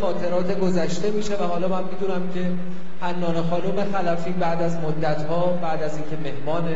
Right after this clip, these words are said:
برنامه محفل بودن، با جناب حسنین، حامد عزیز، جناب حاج آقای قاسمیان و حاج آقای ابوالقاسمی دیدار تازه کردن و تداعی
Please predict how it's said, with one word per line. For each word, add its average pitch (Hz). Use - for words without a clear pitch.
برنامه 147
محفل 143
بودن، 165
با 143
جناب 147
حسنین، 151
حامد 147
عزیز، 151
جناب 139
حاج 131
آقای 135
قاسمیان 135
و 143
حاج 131
آقای 135
ابوالقاسمی 131
دیدار 156
تازه 156
کردن 143
و 135
تداعی 131